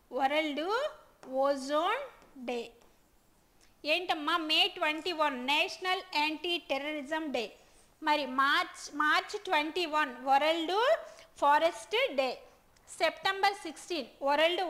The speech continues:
ఓజోన్ డే. జూన్ ఫైవ్ వరల్డ్ ఎన్విరాన్మెంట్ డే.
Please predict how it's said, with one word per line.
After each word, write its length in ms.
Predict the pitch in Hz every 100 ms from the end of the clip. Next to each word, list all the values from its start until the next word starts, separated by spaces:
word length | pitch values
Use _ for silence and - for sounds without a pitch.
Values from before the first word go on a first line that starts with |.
| 285
ఓజోన్ 480 | 294 269 302 302 269
డే. 80 | 233 220 - - - - 233
జూన్ 240 | 359 415 415
ఫైవ్ 240 | 320 294 226 - 277
వరల్డ్ 360 | 294 339 359 359 285
ఎన్విరాన్మెంట్ 760 | 277 311 330 320 320 302 302 339
డే. 80 | 262